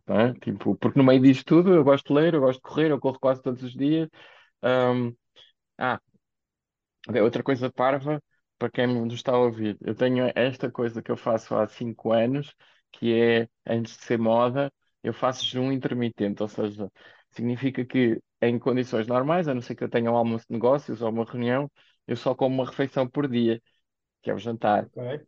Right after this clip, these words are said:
Speaker 1: Então, há aquele tempo do almoço, do pequeno almoço, do lanche, é, é usado <laughs> para outras coisas, portanto,
Speaker 2: Bom.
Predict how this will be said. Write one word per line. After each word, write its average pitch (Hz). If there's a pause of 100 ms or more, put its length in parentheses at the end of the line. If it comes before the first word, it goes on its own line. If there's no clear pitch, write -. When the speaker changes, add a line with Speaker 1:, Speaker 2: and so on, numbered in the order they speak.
(120)
Speaker 1:
Então, 123 (420)
há 120 (120)
aquele 139
tempo 131
do 135
almoço, 151
do 127
pequeno 131
almoço, 143
do 123
lanche, 151 (220)
é, 127
é 123
usado 131
<laughs> -
para 127
outras 143
coisas, 101
portanto, -
Speaker 2:
Bom. -